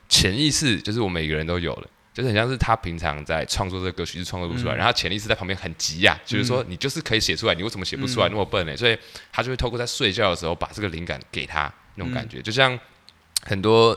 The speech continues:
Speaker 1: 创作家、作曲家、画家，就是他们都是靠做梦然后有灵感的，
Speaker 2: 嗯。
Speaker 1: 或者是像一些艺术家很喜欢喝酒，喝酒就是一种放大潜意识的行为，让他有灵感。
Speaker 2: 嗯。欸，你，你这块是我上一季缺少做的一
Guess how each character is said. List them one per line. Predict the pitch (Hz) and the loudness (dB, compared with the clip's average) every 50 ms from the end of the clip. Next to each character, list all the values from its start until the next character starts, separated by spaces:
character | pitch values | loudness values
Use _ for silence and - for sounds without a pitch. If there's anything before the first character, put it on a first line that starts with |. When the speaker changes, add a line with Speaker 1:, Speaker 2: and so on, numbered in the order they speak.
| - - - | 0 -4 -6
Speaker 1:
创 | - - 123 104 | -2 0 0 0
作 | 101 113 104 | 0 -4 -4
家、 | 90 90 92 | -2 -2 -2
作 | 95 - 113 95 | -2 -2 -2 -4
曲 | - 78 64 | -4 -6 -8
家、 | - 78 78 71 76 - _ _ _ _ _ _ - | -6 -6 -6 -6 -6 -10 _ _ _ _ _ _ 0
画 | - 120 98 | 2 2 4
家， | 90 - 87 85 80 78 - - _ _ _ _ | 4 2 0 0 -2 -2 -6 -12 _ _ _ _
就 | - 90 | -12 -8
是 | 92 104 104 95 - - - | -4 -2 -2 -4 -4 -8 -10
他 | - - 107 | -8 -6 -6
们 | 98 | -4
都 | 90 95 | -2 -4
是 | 95 95 101 95 90 - | -4 -4 -4 -6 -6 -6
靠 | - - 98 92 | -6 -4 -4 -4
做 | 87 - 117 98 | -4 -2 -2 -2
梦 | 90 95 95 82 65 71 | 0 -2 -4 -6 -6 -8
然 | 71 | -6
后 | 78 85 82 | -4 -4 -4
有 | 78 | -4
灵 | 73 76 73 78 | -6 -8 -10 -8
感 | 73 71 67 - | -8 -8 -10 -10
的， | - - _ _ - | -16 -20 _ _ -12
Speaker 2:
嗯。 | - 120 117 110 | -8 -8 -6 -4
Speaker 1:
或 | 110 110 101 | -2 0 0
者 | 98 | 0
是 | 95 104 101 | 0 0 -2
像 | 110 110 98 | -2 -2 -2
一 | 98 98 | -4 -2
些 | 98 98 95 95 92 92 - - _ _ _ _ | -2 0 0 0 0 -2 -6 -10 _ _ _ _
艺 | - 113 | -6 -4
术 | 110 104 107 92 | -4 -4 -2 0
家 | 95 92 | -2 -2
很 | 85 82 82 | -2 -2 -6
喜 | 87 | -6
欢 | 78 73 | -8 -8
喝 | - - 87 85 87 | -8 -8 -6 -6 -4
酒， | - - 80 - - - _ _ _ _ _ _ | -4 -4 -4 -4 -8 -12 _ _ _ _ _ _
喝 | - 117 - | -6 -6 -4
酒 | - 95 78 | -2 -4 -4
就 | 78 | -4
是 | 82 95 98 95 | -6 -4 -4 -2
一 | 95 90 | -2 -2
种 | 87 76 60 - - | -4 -8 -8 -10 -14
放 | - - 127 101 95 | -4 -2 -2 0 2
大 | 107 95 | 2 2
潜 | 92 - - 69 76 | 2 0 -4 -6 -6
意 | 92 | -8
识 | 87 - 98 80 | -8 -6 -6 -6
的 | 71 | -6
行 | - - - 64 65 | -6 -8 -8 -10 -12
为， | - - | -8 -2
让 | 76 87 87 | 0 0 0
他 | 92 87 | 0 0
有 | 85 80 | 0 -2
灵 | 76 71 73 76 | -4 -4 -8 -8
感。 | - - - - - - - - - - - - | -8 -10 -12 -12 -14 -16 -16 -16 -20 -20 -14 -8
Speaker 2:
嗯。 | - 131 | -8 -6
欸， | 110 98 95 95 95 - - - - | -6 -8 -12 -14 -16 -16 -18 -14 -12
你， | 110 101 | -12 -10
你 | 95 | -4
这 | - 156 156 | -2 -2 0
块 | - - 156 131 117 107 104 - - | 0 0 2 2 0 0 -4 -6 -8
是 | - - - 170 165 | -6 -4 -4 -4 -4
我 | 127 101 90 87 92 | -6 -6 -6 -8 -6
上 | - - 143 131 113 | -6 -4 -4 -4 -6
一 | 113 | -6
季 | - - 131 117 104 98 - - - | -4 -4 -4 -2 -4 -6 -10 -12 -8
缺 | - - 131 135 139 | -4 -2 -2 0 0
少 | - - 80 | -2 -2 -4
做 | 92 - - 123 107 | -6 -6 -4 -4 -4
的 | 98 | -6
一 | - | -8